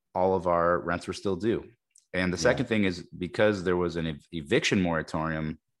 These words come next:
Speaker 1: self-storage does not operate with evictions. You do not make your payment. We're able to, you know, first we're gonna try to get in contact, you work something out. But if,
Speaker 2: Mm-hmm.
Speaker 1: if you avoid our calls and all those things happen, then we can actually move it to the auction block.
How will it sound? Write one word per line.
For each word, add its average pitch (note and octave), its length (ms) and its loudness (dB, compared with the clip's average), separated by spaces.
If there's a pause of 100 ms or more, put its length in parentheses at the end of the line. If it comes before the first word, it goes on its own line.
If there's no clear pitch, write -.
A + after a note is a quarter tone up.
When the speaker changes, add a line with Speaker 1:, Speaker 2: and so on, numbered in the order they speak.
(440)
Speaker 1:
self-storage A#2+ 480 2
does G2 180 2
not F2+ 240 2
operate F2 360 -2
with D#2+ 120 -8
evictions. C#2+ 580 -8 (880)
You F2 80 -10
do F#2 100 -4
not E2+ 360 -2 (160)
make E2 240 -6
your D2+ 60 -8
payment. - 340 -4 (760)
We're F2 360 -2
able E2+ 380 -4
to, - 180 -8
you E2 120 -2
know, F2 120 0
first - 260 0
we're F#2 80 0
gonna E2+ 80 -2
try E2 180 0
to E2 60 -4
get D#2 160 -4
in - 60 -10
contact, A2+ 440 0
you F2+ 80 -2
work F2+ 180 -2
something E2 300 -6
out. E2 360 0
But D#2+ 120 -4
if, D#2 140 -6
Speaker 2:
Mm-hmm. F#2 220 -4
Speaker 1:
if D2+ 220 -10 (380)
you D#2+ 120 -4
avoid F#2 320 2
our F2 60 2
calls E2+ 400 2
and D2+ 120 -4
all D#2+ 140 -4
those D#2 180 -8
things D#2 180 -8
happen, D2+ 460 -8
then D#2 180 -6
we D#2+ 120 -6
can E2 160 -6
actually D#2+ 280 -8
move D#2 200 -4
it C2+ 140 -8
to D2+ 80 -12
the D2 120 -6
auction D#2+ 380 -4
block. C#2 320 -8